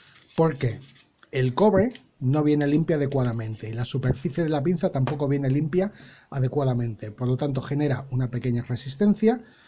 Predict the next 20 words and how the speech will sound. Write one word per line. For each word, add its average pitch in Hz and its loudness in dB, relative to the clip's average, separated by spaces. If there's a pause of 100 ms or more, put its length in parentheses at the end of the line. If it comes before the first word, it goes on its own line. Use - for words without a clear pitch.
(260)
que 151 4
con 135 4
los 131 4
amperios 139 2
que 151 0
transmite 135 0
una 120 0
batería 123 0
con 117 -2
la 151 -2
otra 220 0
acaba 165 0
quemando 135 0
el 135 4
cable, 165 0
como 123 -2
ha 123 -2
sido 110 -6
este - -12
caso. - -8